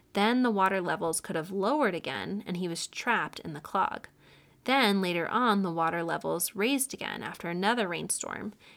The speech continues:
He was released and floated down the river again to where he was later found. But Billy remarks that Alonzo was not bloated.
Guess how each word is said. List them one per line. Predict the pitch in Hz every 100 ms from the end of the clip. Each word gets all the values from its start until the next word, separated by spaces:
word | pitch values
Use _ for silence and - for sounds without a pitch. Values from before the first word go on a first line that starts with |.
| _
He | - 214
was | 226 -
released | 269 190 170 202 - -
and | 190 180
floated | - 196 208 240
down | 196 185
the | 185
river | 165 - 170 185
again | - 208 156 151 170
to | 196
where | 170 170
he | 175
was | 175 170
later | - 131
found. | - - - 208 - - -
But | 285 311 196
Billy | 202 262 285
remarks | 269 233 269 190 -
that | 196 175 -
Alonzo | 180 175 202 254 285
was | 269 220
not | 202 214 -
bloated. | 175 190 - - -